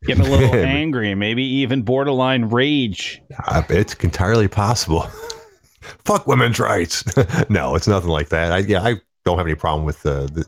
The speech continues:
Speaker 2: you know, equal, uh, equal billing and shit like that. I just seem like an unnecessary thing to say. Uh, speaking of unnecessary things to say, 'cause I know the answer to this,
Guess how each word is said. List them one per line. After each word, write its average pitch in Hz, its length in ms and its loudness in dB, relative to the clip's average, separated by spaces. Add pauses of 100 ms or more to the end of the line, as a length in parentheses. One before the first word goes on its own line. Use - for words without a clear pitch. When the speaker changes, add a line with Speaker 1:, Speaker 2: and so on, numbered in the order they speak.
Speaker 2:
you 85 100 2
know, 67 200 0 (100)
equal, 87 460 0
uh, 80 380 2 (340)
equal 101 260 2
billing 87 380 2
and 80 100 0
shit - 180 -4
like 82 140 -6
that. 76 340 0
I 78 80 -2
just 82 200 -2
seem 87 180 0
like 78 180 -2 (280)
an 87 160 -2
unnecessary 82 720 0
thing 76 160 0
to - 80 -10
say. 73 260 0 (640)
Uh, 76 240 0
speaking 147 320 0
of 90 60 4
unnecessary 87 520 0
things 85 300 0
to 85 80 -6
say, 87 240 0
'cause 78 120 -4
I 73 100 0
know 78 200 -2
the 80 180 0
answer 85 220 0
to 65 100 -2
this, 85 280 0